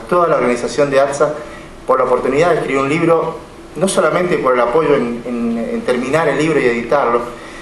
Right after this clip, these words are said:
sino por todo el apoyo en otras actividades que tienen que ver, este, como agente de salud, como profesional de enfermería,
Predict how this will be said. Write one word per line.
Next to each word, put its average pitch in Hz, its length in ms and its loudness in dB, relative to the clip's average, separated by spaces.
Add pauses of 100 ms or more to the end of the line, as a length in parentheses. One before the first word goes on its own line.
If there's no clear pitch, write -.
sino 151 220 2
por 156 280 -2 (260)
todo 196 140 4
el 175 40 2
apoyo 165 300 2
en 151 60 2
otras 151 260 0
actividades 139 540 0
que 120 100 -4
tienen 135 320 -2
que 123 80 2
ver, 143 180 4 (800)
este, 120 260 -4
como 123 200 2
agente 170 360 2
de 123 60 0
salud, 156 500 2 (200)
como 123 240 -2
profesional 127 420 0
de 139 80 2
enfermería, 120 760 0